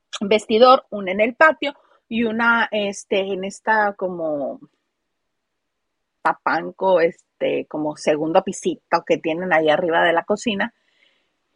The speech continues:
Y donde estén, salen corriendo a presionar un botón,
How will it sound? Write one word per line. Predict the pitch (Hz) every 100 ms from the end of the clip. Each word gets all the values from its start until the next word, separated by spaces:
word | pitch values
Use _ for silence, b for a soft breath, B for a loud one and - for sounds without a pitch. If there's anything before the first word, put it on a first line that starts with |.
| _ _
Y | 294
donde | 311 311 330
estén, | - - 359 392
salen | 392 370 349
corriendo | 339 285 262 277 294 277
a | 254
presionar | - 226 - 208 202 208
un | 233
botón, | 269 269 262 254 262